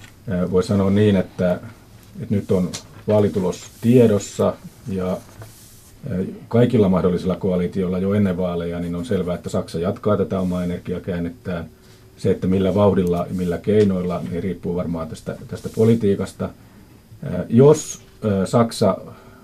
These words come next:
vauhdittaa kivihiilen tai ruskohiilen alasajoa, se tarkoittaa tietysti sitä, että kaasun merkitys tulee huomattavasti korostumaan. Ja nyt tietyllä tavalla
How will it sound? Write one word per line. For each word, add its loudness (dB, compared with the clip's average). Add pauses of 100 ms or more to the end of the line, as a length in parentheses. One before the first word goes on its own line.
(160)
vauhdittaa 2 (320)
kivihiilen 2 (400)
tai -4
ruskohiilen 2
alasajoa, 0 (560)
se -4
tarkoittaa 0
tietysti -2
sitä, -2 (280)
että -6 (1080)
kaasun 2
merkitys -6
tulee -6
huomattavasti -6
korostumaan. -8 (400)
Ja -6
nyt -6
tietyllä 4
tavalla 0